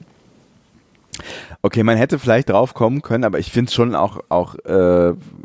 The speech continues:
schon auch speziell. Also es ist schon auch, also keine Ahnung.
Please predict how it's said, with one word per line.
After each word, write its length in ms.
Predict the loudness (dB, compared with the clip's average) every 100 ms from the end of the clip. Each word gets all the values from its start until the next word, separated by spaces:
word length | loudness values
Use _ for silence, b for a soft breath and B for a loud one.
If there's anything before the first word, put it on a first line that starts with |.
| -20 -20 -16 -16
schon 220 | -6 0
auch 80 | 0
speziell. 580 | 0 -4 0 0 0 0
Also 200 | 0 2
es 100 | 0
ist 160 | -6 -4
schon 200 | -2 0
auch, 380 | -2 -2 -10 _ b b b b b b b b _ _
also 220 | -6 -4 -6 -14 -12
keine 280 | -4 -2 0
Ahnung. 340 | 0 -2 -6